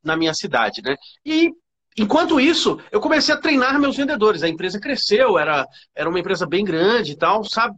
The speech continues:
E, só que o meu, o meu gostinho pelo empreendedorismo foi crescendo cada vez mais. Então, eu abri uma loja de moda jovem,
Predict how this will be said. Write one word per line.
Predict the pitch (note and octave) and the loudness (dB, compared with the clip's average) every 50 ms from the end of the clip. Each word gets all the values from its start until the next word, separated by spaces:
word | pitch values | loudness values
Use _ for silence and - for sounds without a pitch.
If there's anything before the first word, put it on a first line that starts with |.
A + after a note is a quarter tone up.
| - - - | -16 -14 -10
E, | G#3 G#3 G#3 G#3+ G#3 G#3 G#3 G#3 G#3 G3+ F3+ D#3+ - - - - - - _ _ _ _ - - - | -8 -6 -4 -4 -4 -4 -4 -4 -4 -6 -6 -8 -12 -20 -20 -20 -20 -20 _ _ _ _ -20 -14 -6
só | - - C#4+ D4 | -2 0 0 0
que | D4 - | 2 0
o | E4 | 0
meu, | D4+ C#4+ D#4 D#4 D#4+ D#4 D4 C4 G#3+ - - _ - | 2 4 4 4 4 4 2 2 0 -2 -8 _ -4
o | G#3+ A#3 A#3 | -2 0 4
meu | A3 B3+ C4 | 4 4 4
gostinho | B3 C4 B3 - - - - B3 C4+ C4 | 4 2 0 0 -2 -10 -6 -6 -4 -2
pelo | - B3 A#3 A3 | -2 0 0 0
empreendedorismo | A3 A3 G#3+ A3 A3 G#3+ G#3 G#3+ G3+ G3+ F#3+ G3+ G#3+ G#3 A3+ B3 C4+ C#4 C4+ - _ _ _ _ _ _ _ _ _ _ _ _ _ - C#3 - | -2 -2 -2 -4 -4 0 0 2 2 2 2 2 0 -4 -2 -2 -2 -4 -6 -8 _ _ _ _ _ _ _ _ _ _ _ _ _ -20 -10 -2
foi | - A#3+ B3+ B3+ A#3 A3+ G#3 - - - | 0 2 2 2 2 0 -2 -4 -10 -4
crescendo | - B3+ B3 A3 - B3+ A#3+ A#3 | 0 0 0 2 2 0 0 0
cada | - B3 B3 B3 | 0 0 0 0
vez | G#3+ G3+ B3 A3 | 0 0 0 0
mais. | G#3 G3+ E3+ D#3 C#3 C3 | 2 2 2 2 0 -2
Então, | C#3+ C#3 F3 F#3 G#3 | -2 -2 0 2 2
eu | G#3+ | 2
abri | G3+ F3+ G3+ G3+ | 2 2 2 2
uma | G3 | 4
loja | G3 F#3 F#3 F#3+ F3 E3+ F3+ | 4 4 4 2 2 -2 -6
de | D3+ F3+ | -6 -4
moda | E3 F3 F#3+ G3 F#3+ E3 | -2 -2 -2 0 0 -2
jovem, | D3+ E3 E3+ F#3+ A3+ A3 A3 B3 C4 | 0 2 2 2 2 2 0 -4 -4